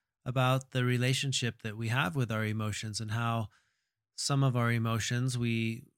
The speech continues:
you know, we cling after and we want more of, and other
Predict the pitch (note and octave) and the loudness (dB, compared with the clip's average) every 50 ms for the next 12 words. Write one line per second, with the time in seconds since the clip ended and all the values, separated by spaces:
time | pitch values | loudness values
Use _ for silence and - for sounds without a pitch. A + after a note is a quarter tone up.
0 | _ _ C#3 C3 A#2 A2+ A2 A2 A2+ G#2+ - - B2+ C3 C3 B2+ A#2+ A#2 A2+ - | _ _ -10 -8 -6 -4 -4 -4 -6 -6 -2 0 2 4 4 4 2 2 0 -2
1 | - - A#2+ A#2 A#2+ B2+ C3 C3 - - _ _ _ _ - A#2+ A2+ A2 A#2 A#2 | -4 -4 -2 0 0 0 -2 -4 -8 -14 _ _ _ _ -10 -10 -6 -4 -4 -2
2 | A2+ A#2 A#2 A#2 A#2+ B2 B2 B2 B2+ B2 A#2+ A#2 A2+ A2 A#2 C3 C#3 C#3 - - | -2 -2 -2 -2 -2 0 0 2 2 2 2 2 2 2 0 0 -2 -4 -6 -10
3 | _ _ _ _ - A#2+ B2 B2 C3 C3+ D3 C#3+ C#3 C3+ C3+ | _ _ _ _ -4 0 2 2 2 4 4 4 4 4 4